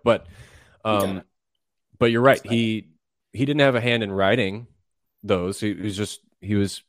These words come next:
Speaker 1: facilitating the ideas, and so I, I would love to see that. You know, I would love to see what he can do, 'cause, uh,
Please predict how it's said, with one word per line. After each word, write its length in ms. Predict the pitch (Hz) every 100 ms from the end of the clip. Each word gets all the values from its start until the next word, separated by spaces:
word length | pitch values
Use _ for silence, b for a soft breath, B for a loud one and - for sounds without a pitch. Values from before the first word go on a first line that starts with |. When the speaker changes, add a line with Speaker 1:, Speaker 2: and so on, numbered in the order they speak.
| _ -
Speaker 1:
facilitating 680 | 104 - 101 101 110 104
the 100 | 98
ideas, 500 | 92 90 113 - - -
and 400 | 98 95 90 - b b b -
so 140 | 131
I, 100 | 151
I 100 | 139
would 120 | 170
love 120 | 185
to 80 | 170
see 140 | - 185
that. 180 | - 107
You 100 | 107
know, 140 | 120
I 100 | 117
would 100 | 127
love 100 | 143
to 60 | 135
see 100 | 143
what 120 | 135
he 80 | 131
can 120 | 135
do, 140 | 139
'cause, 240 | 101 113 107
uh, 220 | 107